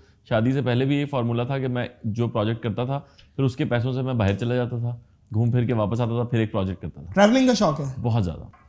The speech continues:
Speaker 2: आपका व्लॉग देखा था डिज्नीलैंड का मैंने, गालिबन पेरिस का।
Speaker 1: नहीं, नहीं, हम, अ, वहाँ थे, अम, यूएस में।
Speaker 2: यूएस में? अच्छा।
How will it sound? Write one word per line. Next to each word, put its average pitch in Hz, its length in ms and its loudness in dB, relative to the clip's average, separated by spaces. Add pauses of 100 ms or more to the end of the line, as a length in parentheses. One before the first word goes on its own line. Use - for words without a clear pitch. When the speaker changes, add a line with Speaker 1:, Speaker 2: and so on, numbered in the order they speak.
(240)
Speaker 2:
आपका 214 220 2
व्लॉग 254 360 4
देखा 233 180 2
था 247 120 0
डिज्नीलैंड 202 600 4
का 165 120 0
मैंने, 156 260 -2
गालिबन 170 300 0
पेरिस 165 340 -2
का। - 240 -16 (380)
Speaker 1:
नहीं, 117 140 4
नहीं, 113 100 0
हम, 110 260 -2
अ, - 140 -6 (300)
वहाँ 101 180 -2
थे, 87 220 -8
अम, 82 540 -10 (1040)
यूएस 104 320 0
में। - 60 -12 (180)
Speaker 2:
यूएस 180 340 2
में? 127 140 -12 (540)
अच्छा। - 320 -8